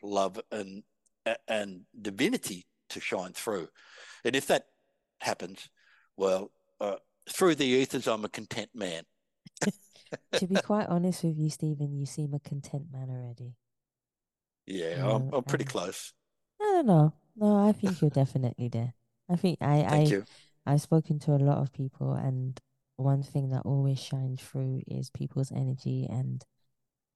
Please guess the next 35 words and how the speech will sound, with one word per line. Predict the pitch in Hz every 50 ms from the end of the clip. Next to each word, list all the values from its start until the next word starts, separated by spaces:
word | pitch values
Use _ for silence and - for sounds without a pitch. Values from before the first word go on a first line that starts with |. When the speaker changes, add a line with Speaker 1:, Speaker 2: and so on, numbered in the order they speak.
| - -
Speaker 2:
happiness | - 139 135 - - - 131 131 127 127 123 -
and | - 127 131 127
contentness | - 135 131 131 - - 135 135 131 131 131 131 127 -
of | - 135 131 135 135
life. | 135 135 139 147 147 - - - - _ _ _ _ _ _ _ _ _ _
And | 143 139 131 131 131
regardless | 135 - - 135 135 135 135 131 -
of | 139 135
what | 135 135 135 -
they've | - 135 139 131
gone | - - 139 139 139 143
through, | 135 - - 143 139 135
they | 135 135 135 135
always | 135 135 139 139 135 131
show | - - - 135 135 131
their, | 135 131 131 131 131 131 - _ _ _ _ _ _ _ _ -
their | 139 135 131
emotions, | 135 131 131 135 131 131 135 - 139 135 131
and | 131 131
sometimes | 131 - 139 139 139 135 139 139 135 131
they | 139 135
don't | 135 135 131 135
even | 135 135 135 135
realize | 135 135 135 139 139 139 135 135 131 131 131
that | - - -
they're | - - 131 135
showing | - - 160 165 147 147 143 -
it. | - - _ _ _ _ _ _ _ _ _ _ _ _ _ _ _
Excuse | - - - 170 143
me, | 147 151 151 - - - _ _ _ _ _ _
showing | - - - 165 151 147 143
their | 143 147
Speaker 1:
Mm. | 147 147 147
Speaker 2:
emotions. | 143 147 151 151 - - 151 139 139 143
So | - 151 156 151 147